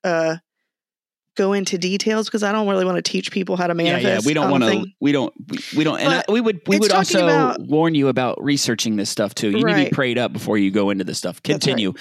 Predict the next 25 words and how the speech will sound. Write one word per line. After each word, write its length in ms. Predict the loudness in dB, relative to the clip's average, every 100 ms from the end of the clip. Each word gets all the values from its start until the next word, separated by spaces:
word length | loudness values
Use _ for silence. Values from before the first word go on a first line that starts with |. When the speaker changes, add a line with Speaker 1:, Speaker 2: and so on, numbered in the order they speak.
| -12 -8
Speaker 2:
please, 220 | -6 -4
Major 180 | -6 -10
Jamie. 220 | -12 -16 -18 -6
Speaker 1:
No, 160 | -4 -2
so 180 | -4 -6 -4
there's, 240 | -2 -2
there 300 | -2 0 0
are, 40 | 0
like, 240 | -2 -4 _ -20 _ -8
people 340 | -2 -2 -2
hold 340 | -2 0 0 0
to 160 | -4
formulas. 880 | -4 0 2 2 2 0 2 0 0
If 160 | -2 0
I'm 160 | -2 -2
going 220 | -2 -2
to 120 | -2
manifest 640 | -2 0 -2 -2 -2 -2 -2
this 200 | -2 -2
in 120 | -2
my 100 | 0
life, 240 | 0 -2
here 240 | -2 0 0
are 120 | -2
formulas 800 | -2 0 2 2 0 0 0